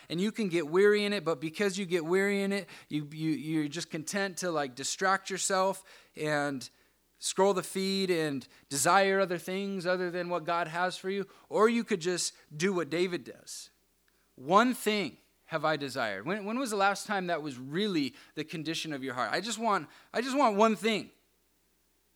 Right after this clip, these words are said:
I can think right now of, like, thirteen thousand things that I actually want, and I'm just being transparent with you. Not all of them are bad, but if God wanted me to have them, I would have them, so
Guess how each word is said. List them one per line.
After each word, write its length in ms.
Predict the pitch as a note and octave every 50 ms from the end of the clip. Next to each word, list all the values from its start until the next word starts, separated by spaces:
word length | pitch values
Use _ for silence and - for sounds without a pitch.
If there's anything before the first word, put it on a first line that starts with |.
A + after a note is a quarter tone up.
| _ _ _ _ _ _ _ _ _ _ _ _ _ -
I 60 | G#3
can 160 | G#3 - B3 G3
think 220 | - A#3+ A3 G3
right 180 | G#3 G3 F#3 F3+
now 240 | G3 G#3+ A3+ A3+
of, 100 | G#3 E3+
like, 200 | F3+ D#3+ D#3 -
thirteen 580 | - - G3 F#3+ F#3 - - G3 F#3+ F#3 F3+ D#3 - _
thousand 440 | - E3+ F3 F#3 F3 D#3 F3 D3+ -
things 240 | F3+ F3+ F3 D#3+ D3
that 100 | D3+ D3+
I 100 | D3 - -
actually 640 | - E3 F3 F3 - - - F3 D#3+ C#3+ C#3+ C3
want, 420 | B2 B2 C3 C#3 F#3 E3+ C3+ G#2+ A2
and 80 | B2
I'm 100 | C#3 D#3+
just 160 | D#3+ D#3+ C#3+
being 240 | C3 E3 E3 D#3+ D3
transparent 640 | - - D3 C3 B2 - - - F3+ F#3+ F#3+ F3 C3
with 200 | B2 G#2+ G#2 -
you. 140 | G2+ E2+ - - _ _ _ _ _ _ _ _ _ _ _ _ _ _ _ _ _ _ _ _ _ -
Not 180 | F3+ G#3+ A#3
all 220 | A3+ A3+ A3+ G#3+ G#3
of 100 | F#3 F3
them 240 | G3 F#3 F3+ F3
are 100 | D#3+ D#3
bad, 360 | D3+ - F#3+ G#3+ G#3+ G3 F3 C#3
but 100 | D#3+ D#3
if 140 | D3+ -
God 180 | - F#3+ F3+ F3
wanted 300 | E3 F3+ F3+ F3+ E3+ E3
me 100 | E3+ E3
to 80 | C#3+ C3+
have 380 | C3+ G3 G#3+ A3 F#3+ C#3+ C#3+
them, 200 | C#3 D#3+ D#3 D3+
I 80 | D3+ D#3
would 140 | D3+ D3 C3+
have 320 | D#3+ G3+ G#3 G3 D#3 C3
them, 220 | C#3 C#3 C#3 C#3+
so 400 | - - E3 D#3 D3+ D3 C#3+ C3+